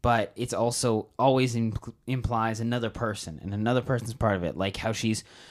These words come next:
scheduling dinners for her and her husband to go on. She thinks that she's doing it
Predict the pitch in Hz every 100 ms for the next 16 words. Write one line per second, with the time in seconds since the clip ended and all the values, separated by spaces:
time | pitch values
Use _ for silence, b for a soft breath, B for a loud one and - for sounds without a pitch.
0 | B B - - 160 165 165 160 135 147
1 | 139 120 - 113 117 127 120 117 110 117
2 | 110 104 b b - 139 131 123 117 107
3 | 104 95 92 90 - 127 - 147 143 -
4 | 117 101 - 104 - 117 123 117 107